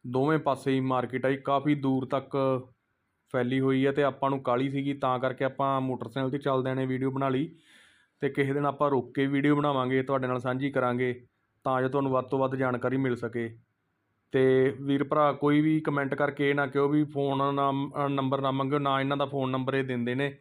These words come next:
ਤੁਸੀਂ ਖਨੌਰੀ ਤੁਹਾਨੂੰ ਵਿਜ਼ਿਟ ਕਰਨਾ ਪਏਗਾ ਜੇ ਕਿਸੇ ਸਮਾਨ ਦੀ ਲੋੜ ਹੈ। ਖਨੌਰੀ ਸ਼ਹਿਰ ਪਾਤੜਾ ਮੰਡੀ ਦੇ ਨੇੜੇ ਜੀ, ਖਨੌਰੀ ਮੰਡੀ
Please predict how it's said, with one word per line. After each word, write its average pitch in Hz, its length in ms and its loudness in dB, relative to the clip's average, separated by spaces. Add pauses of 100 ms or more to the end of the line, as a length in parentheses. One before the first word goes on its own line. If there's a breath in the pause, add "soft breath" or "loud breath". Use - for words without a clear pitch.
(500 soft breath)
ਤੁਸੀਂ 151 340 2
ਖਨੌਰੀ 147 440 2
ਤੁਹਾਨੂੰ 147 400 2
ਵਿਜ਼ਿਟ 139 260 0
ਕਰਨਾ 143 320 0
ਪਏਗਾ 135 340 0
ਜੇ 143 120 0
ਕਿਸੇ 143 180 4
ਸਮਾਨ 135 340 0
ਦੀ 135 80 0
ਲੋੜ 131 300 2
ਹੈ। 131 200 2 (680)
ਖਨੌਰੀ 135 460 2
ਸ਼ਹਿਰ 143 460 2 (300)
ਪਾਤੜਾ 131 340 0
ਮੰਡੀ 135 280 2
ਦੇ 143 80 2
ਨੇੜੇ 135 260 2
ਜੀ, 143 80 0
ਖਨੌਰੀ 131 360 0
ਮੰਡੀ 127 480 -2